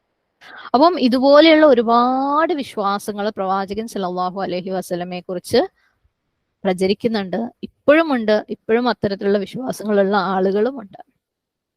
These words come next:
ഇത്തരത്തിലുള്ള എല്ലാ വിശ്വാസങ്ങളും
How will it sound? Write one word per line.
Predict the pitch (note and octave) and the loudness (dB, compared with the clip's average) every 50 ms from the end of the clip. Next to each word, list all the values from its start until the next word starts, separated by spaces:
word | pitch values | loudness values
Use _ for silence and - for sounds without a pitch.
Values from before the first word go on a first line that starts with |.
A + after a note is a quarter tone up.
| _ _ _ _ _ _ _ _ _ _ _ _ _ _ _ _ - _ | _ _ _ _ _ _ _ _ _ _ _ _ _ _ _ _ -20 _
ഇത്തരത്തിലുള്ള | _ _ - C4+ C#4+ D4+ D4 D4+ D#4 D#4+ | _ _ 2 4 4 4 2 2 2 4
എല്ലാ | D4+ C4+ B3+ B3 B3 B3 C4 D4 | 4 4 4 4 2 2 0 0
വിശ്വാസങ്ങളും | E4 D#4+ C#4+ - - A3+ G#3 G#3 G#3+ - A#3 A3 G#3+ G3+ G3+ A3 A#3 B3 - | -2 -4 -8 -10 -8 -8 -6 -6 -8 -10 -12 -10 -8 -8 -8 -8 -10 -12 -14